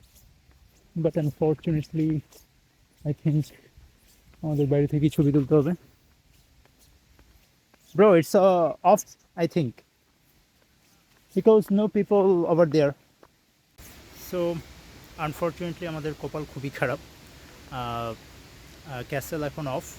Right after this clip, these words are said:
So, আমরা ক্যাসেলটার ভিতরে প্রবেশ করতে পারিনি, but, আহ, ক্যাসেলটা আমার ঠিক পিছনেই আছে এবং just, আহ,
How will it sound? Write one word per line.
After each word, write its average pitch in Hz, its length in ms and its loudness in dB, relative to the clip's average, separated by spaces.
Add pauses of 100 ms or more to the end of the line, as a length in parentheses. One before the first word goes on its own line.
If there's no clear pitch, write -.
(320)
So, 139 60 -8
আমরা 131 460 -6
ক্যাসেলটার 143 680 -10 (100)
ভিতরে 143 260 -8
প্রবেশ 139 280 -8
করতে 139 240 -12
পারিনি, 131 380 -10 (760)
but, 123 60 -8
আহ, 117 560 -10
ক্যাসেলটা 135 400 -14
আমার 131 180 -12 (140)
ঠিক 135 100 -18 (260)
পিছনেই 151 420 -10
আছে 113 280 -12
এবং 120 480 -14 (380)
just, 131 360 -12
আহ, 113 280 -10